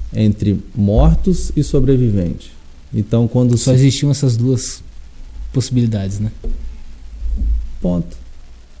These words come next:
Speaker 1: Ou é sobrevivente ou é morto, ou é uma
Speaker 2: Uhum.
Speaker 1: vítima do terremoto. Então,
Speaker 2: Uhum.
Speaker 1: eu fiz amizade com um cara quando ele foi no The Voice, que ele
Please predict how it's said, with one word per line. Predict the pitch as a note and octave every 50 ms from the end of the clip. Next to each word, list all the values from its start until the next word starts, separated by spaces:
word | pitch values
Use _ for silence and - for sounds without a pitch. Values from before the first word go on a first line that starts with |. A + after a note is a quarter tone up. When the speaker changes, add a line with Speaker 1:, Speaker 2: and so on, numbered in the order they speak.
| - - -
Speaker 1:
Ou | - - C#3+ C#3+
é | C#3+ C#3+
sobrevivente | - - D3 B2+ C3+ D3 C#3+ C#3 B2+ C#3 C#3 D3+ D3 - -
ou | F3+
é | F#3 F#3 F#3 F3+ F3 - - - - - - - - - - - - - - - - -
morto, | F#3 F3+ F3+ E3 C#3+ A#2 - - -
ou | C#3+ A#2
é |
uma | A#2 B2 B2+ B2
Speaker 2:
Uhum. | A#2
Speaker 1:
vítima | A2+ C#3 D3 - - B2+ G#2+
do | G2+ G2
terremoto. | - - G#2 G#2 G2 F#2+ F#2 F2+ F#2 - - G2
Então, | B2+ B2 A#2 A#2+ B2+
Speaker 2:
Uhum. | C3 C3+ - - - - - - - - -
Speaker 1:
eu | C3 B2+
fiz | A#2+ - D3+ D3 C3+
amizade | D#3 D#3 D3+ B2+ D3+ D3 D3 C#3+
com | - E3
um | D#3
cara | - - C#3+ C#3 C3 A#2
quando | - B2+ A#2+
ele | B2+ A#2+
foi | A2+ - B2+ B2+
no | C3+
The | B2 C3 C#3
Voice, | A#2+ G#2+ A#2+ B2 A#2+ A#2 A2+ - -
que | - A#2+
ele | A#2 A#2 A2+ G#2+ -